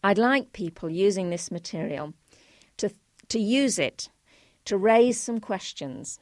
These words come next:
to raise some questions about sport, to raise some questions about the society in which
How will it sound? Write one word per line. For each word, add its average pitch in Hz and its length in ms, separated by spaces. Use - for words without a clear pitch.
to 185 100
raise 226 340
some 226 160
questions 180 720
about 175 480
sport, 185 680
to 196 100
raise 208 600
some - 180
questions - 580
about 185 320
the 185 60
society 185 600
in 185 120
which - 360